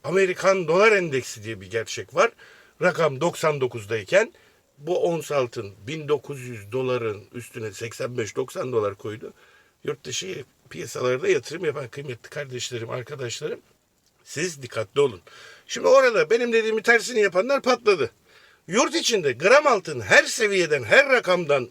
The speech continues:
alınır diye göğsümü gere gere söyledim. Sözümün de arkasındayım. Benim dediklerimin gerçek olma ihtimali, e, başkalarının dediğinden daha gerçek. Neden?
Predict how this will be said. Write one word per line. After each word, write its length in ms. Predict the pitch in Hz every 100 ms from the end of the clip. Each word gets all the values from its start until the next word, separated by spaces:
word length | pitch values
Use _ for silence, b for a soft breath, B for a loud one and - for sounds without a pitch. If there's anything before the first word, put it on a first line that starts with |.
| -
alınır 520 | 202 233 262 277 226
diye 140 | 190
göğsümü 500 | 175 240 214 185 254
gere 240 | 262 226 220
gere 240 | 202 202
söyledim. 480 | 180 220 208 185 165 _ B B B B
Sözümün 500 | - 190 233 311 311
de 40 | 285
arkasındayım. 800 | 254 240 226 214 233 277 220 - b b b b -
Benim 340 | 160 247 285
dediklerimin 540 | 247 233 214 220 247
gerçek 600 | 262 220 214 - 254 -
olma 300 | 196 196 226
ihtimali, 640 | 233 - 180 175 170 220 226 160 143 -
e, 180 | 151 131
başkalarının 720 | 156 180 - 214 214 220 214
dediğinden 640 | 175 185 202 196 202 190 160
daha 240 | 170 202
gerçek. 500 | 214 160 117 - 202 _ 156
Neden? 360 | 208 175 190